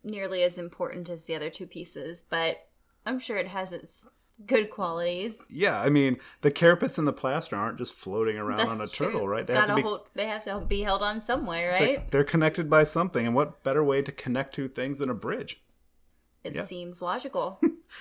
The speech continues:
Speaker 2: It serves two primary functions. So number one, it holds the shell together.
Speaker 1: Very important job.
Speaker 2: What else could it?
Speaker 1: And it also provides additional protection.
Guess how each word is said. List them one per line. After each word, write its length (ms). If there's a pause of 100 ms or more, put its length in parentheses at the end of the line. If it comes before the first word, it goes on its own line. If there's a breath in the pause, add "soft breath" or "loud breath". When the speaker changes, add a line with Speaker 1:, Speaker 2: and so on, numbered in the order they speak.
(180 loud breath)
Speaker 2:
It 80
serves 320
two 340
primary 400
functions. 560 (320)
So 140
number 240
one, 340
it 140
holds 400
the 100
shell 320
together. 640 (340)
Speaker 1:
Very 340
important 480
job. 540
Speaker 2:
What 140
else 160
could 160
it? 240
Speaker 1:
And 260
it 80
also 480
provides 760
additional 440
protection. 680